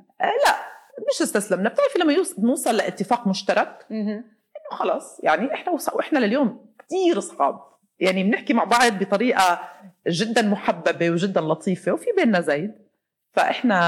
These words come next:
Speaker 1: أصحاب كتير.
Speaker 2: مهم.
Speaker 1: آه، بس بتعرفي لما مرات بكون في هيك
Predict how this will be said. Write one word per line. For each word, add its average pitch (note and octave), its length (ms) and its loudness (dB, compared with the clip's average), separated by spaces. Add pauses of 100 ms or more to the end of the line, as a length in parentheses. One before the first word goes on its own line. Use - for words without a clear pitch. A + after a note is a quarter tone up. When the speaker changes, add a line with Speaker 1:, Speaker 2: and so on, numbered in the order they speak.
(320)
Speaker 1:
أصحاب E3+ 300 -4
كتير. C3+ 360 -8 (200)
Speaker 2:
مهم. F3+ 320 -14 (160)
Speaker 1:
آه، E3 200 2
بس A3 300 -2
بتعرفي G4+ 420 -2
لما A#3 220 2
مرات A#3 380 0
بكون D#4 160 0
في C4 180 2
هيك B3+ 160 0